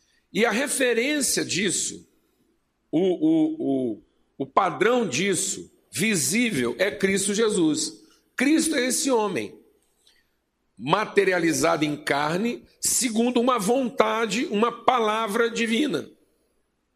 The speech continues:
Deixa Deus ministrar o seu coração aqui essa manhã. O nascimento virginal de Cristo, ele não fere,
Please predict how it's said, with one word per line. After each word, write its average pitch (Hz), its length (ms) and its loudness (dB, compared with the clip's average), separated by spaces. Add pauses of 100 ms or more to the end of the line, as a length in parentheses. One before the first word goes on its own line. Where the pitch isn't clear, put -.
(1080)
Deixa 269 300 0
Deus 202 180 2
ministrar 180 380 2
o 160 40 -2
seu 165 140 0
coração 151 420 2
aqui 139 140 -2
essa 139 220 0
manhã. 110 360 -2 (180)
O 196 100 4
nascimento 240 760 0
virginal 156 800 0
de 127 120 0
Cristo, 147 580 -2 (1040)
ele 214 200 2
não 254 220 2
fere, 196 1040 0